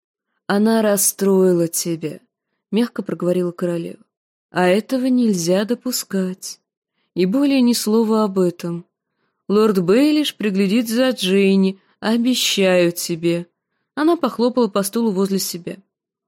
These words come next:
"Садись, Санса, я хочу поговорить с тобой". Санса уселась возле королевы. Серсея опять улыбнулась, однако тревога девочки от этого не уменьшилась. Варис тер мягкие ладони друг от друга,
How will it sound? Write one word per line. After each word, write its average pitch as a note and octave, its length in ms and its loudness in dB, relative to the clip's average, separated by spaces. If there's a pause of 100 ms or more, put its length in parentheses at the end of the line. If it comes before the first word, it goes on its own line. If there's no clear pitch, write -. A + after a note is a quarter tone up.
(140)
"Садись, B3 600 0
Санса, F3 480 -2
я C4+ 200 0
хочу C4+ 400 -4
поговорить A3 640 -2
с - 120 -8
тобой". E3+ 480 -8 (500)
Санса C#4 360 0
уселась A#3 440 -2
возле G3 260 -2
королевы. F3+ 580 -2 (460)
Серсея D4 420 2
опять A3 420 0
улыбнулась, A3 680 2 (260)
однако C4 360 0
тревога A3+ 380 0
девочки A#3+ 400 0
от G3+ 120 -2
этого G#3 180 -2
не G3+ 140 2
уменьшилась. E3 840 -2 (720)
Варис C#4 540 2
тер A#3 280 2
мягкие G3 400 2
ладони F#3 380 4
друг E3+ 200 -2
от F3 120 2
друга, A#3 380 2